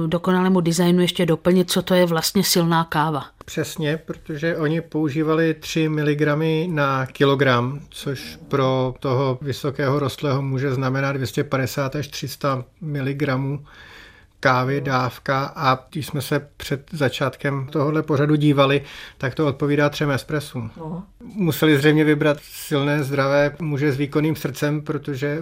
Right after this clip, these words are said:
Speaker 2: tři espressa před odpoledním cvičením možná nebudou jako pro řadu běžných smrtelníků úplně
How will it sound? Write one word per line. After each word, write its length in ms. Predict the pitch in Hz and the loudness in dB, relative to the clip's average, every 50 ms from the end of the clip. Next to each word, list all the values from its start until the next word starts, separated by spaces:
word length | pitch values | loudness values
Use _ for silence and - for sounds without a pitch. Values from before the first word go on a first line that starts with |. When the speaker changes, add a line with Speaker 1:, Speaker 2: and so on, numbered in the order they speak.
| - - | -10 -8
Speaker 2:
tři 220 | - - 170 175 | -2 2 4 4
espressa 480 | 156 139 - - 160 156 151 - 170 160 | 4 4 2 0 0 0 0 0 -2 -2
před 320 | 160 - - 165 156 - | -2 -2 -2 -2 -2 -2
odpoledním 500 | - 147 - - 151 147 143 147 160 160 | -4 -6 -2 0 2 2 2 2 2 0
cvičením 580 | 156 - 160 147 147 - 156 151 156 160 156 160 | 0 0 0 0 0 0 0 2 4 4 4 2
možná 300 | 151 143 131 165 160 160 | 2 0 0 2 2 2
nebudou 440 | 156 147 139 143 147 147 151 151 151 | 2 0 0 0 0 0 0 -2 -2
jako 220 | 147 - - 156 | -4 -4 -6 -6
pro 320 | 156 - - 156 151 147 147 - | -6 -4 -2 -2 -2 -2 -4 -6
řadu 220 | - 147 147 143 147 | -6 -6 -4 -4 -2
běžných 340 | 147 147 139 135 151 147 143 | -2 -2 -2 -2 -4 -6 -4
smrtelníků 600 | - 147 135 - 147 147 147 147 143 143 151 147 | -4 -6 -4 -2 0 0 2 0 0 0 0 0
úplně 260 | 135 131 - 151 - | 0 0 0 -2 -2